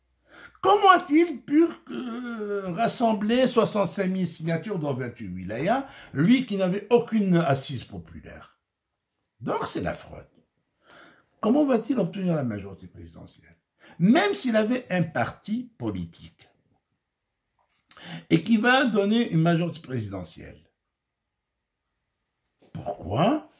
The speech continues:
faire ce distinguo entre un chef du gouvernement et un premier ministre ? Pourquoi ne pas laisser son propre parti, hein,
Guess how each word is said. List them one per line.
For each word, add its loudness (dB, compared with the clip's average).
faire 0
ce -8
distinguo -4
entre -6
un 0
chef -2
du -12
gouvernement -6
et -2
un -4
premier -12
ministre ? -8
Pourquoi 2
ne 4
pas -2
laisser -4
son -10
propre -4
parti, -6
hein, -4